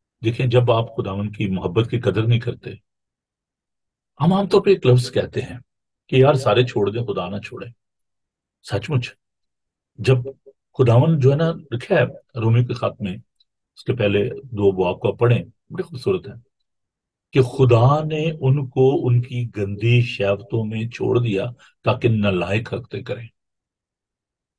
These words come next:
तो जब कोई नालायक हरकतें करता है ना, तो खुदा उनको छोड़ देता है कि "ओके, go, do whatever you want to do।" और आखिरी जो chapter है, in the book of Revelation, chapter twenty-two,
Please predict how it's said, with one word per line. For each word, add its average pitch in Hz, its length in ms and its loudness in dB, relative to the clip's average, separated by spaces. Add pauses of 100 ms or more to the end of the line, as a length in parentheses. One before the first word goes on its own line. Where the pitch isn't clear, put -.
(440)
तो 123 80 2
जब 135 300 2
कोई 131 140 2
नालायक 107 440 2
हरकतें - 260 -4
करता 107 280 -2
है 127 80 0
ना, 120 140 -6 (360)
तो 131 60 -8
खुदा 95 200 -4
उनको 107 280 -4
छोड़ 95 240 -8
देता 98 280 -14
है 120 60 -12
कि - 80 -8
"ओके, 123 280 0
go, 123 420 -4 (1400)
do 113 100 4
whatever 107 380 0
you 92 120 -4
want 92 180 -14
to 120 120 -14
do।" - 80 -18 (1080)
और 113 400 0 (640)
आखिरी 147 300 2
जो 127 120 4
chapter 98 440 -2
है, - 160 -10 (380)
in 113 80 0
the 95 100 0
book 110 160 -2
of 107 120 -4
Revelation, 95 460 -2
chapter 98 240 -8
twenty-two, 107 880 -8